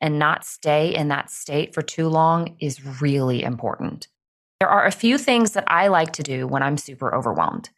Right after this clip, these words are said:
These things help me to gain clarity and prioritize what matters. I'm able to see clearly what I need to do and what can wait or even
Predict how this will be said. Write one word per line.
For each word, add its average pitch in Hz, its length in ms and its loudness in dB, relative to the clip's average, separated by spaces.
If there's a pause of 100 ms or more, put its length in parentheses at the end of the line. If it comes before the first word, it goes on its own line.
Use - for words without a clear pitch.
(440)
These 185 380 2
things 196 360 2
help 165 360 0
me 185 220 2
to 190 140 -4
gain 147 280 2
clarity 147 720 -2
and 147 200 -4
prioritize 156 1000 0
what 139 160 -2
matters. 123 680 -4 (420)
I'm 175 180 0
able 185 360 4
to 180 180 -6 (180)
see - 320 -2
clearly 202 840 2 (120)
what 165 280 4
I 180 120 2
need 160 300 2
to 208 100 -8
do 214 320 2
and 147 180 -2
what 160 160 -2
can 156 180 -2
wait 127 400 -4 (120)
or 160 120 4
even 156 480 4